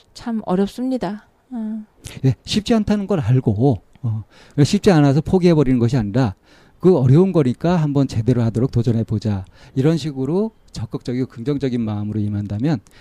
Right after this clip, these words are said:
Speaker 2: 자기 성장에 크게 도움되지 않겠어요?
Speaker 1: 네, 어, 이번 한 주 동안, 음, 위로하는 방법이라고 하는 거-, 주제로 저희가 그 공개 방송을 했는데요. 많은 청취자들이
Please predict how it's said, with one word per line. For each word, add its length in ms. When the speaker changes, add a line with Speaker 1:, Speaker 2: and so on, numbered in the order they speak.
Speaker 2:
자기 220
성장에 460
크게 240
도움되지 420
않겠어요? 420
Speaker 1:
네, 360
어, 480
이번 300
한 180
주 420
동안, 680
음, 160
위로하는 460
방법이라고 720
하는 540
거-, 180
주제로 480
저희가 480
그 380
공개 260
방송을 720
했는데요. 680
많은 640
청취자들이 1120